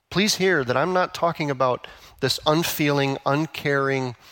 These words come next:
response where we just tell each other to suck it up and trust Christ.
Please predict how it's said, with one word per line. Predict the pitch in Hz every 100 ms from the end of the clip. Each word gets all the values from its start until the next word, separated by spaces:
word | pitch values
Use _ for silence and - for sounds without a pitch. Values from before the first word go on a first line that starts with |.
| - _ -
response | 131 - - 147 127 123
where | 123
we | 120
just | 143 139 -
tell | 139 135
each | 123
other | - 113
to | 113
suck | - - 131
it | 131
up | 120 -
and | 104
trust | - 117 -
Christ. | - - - -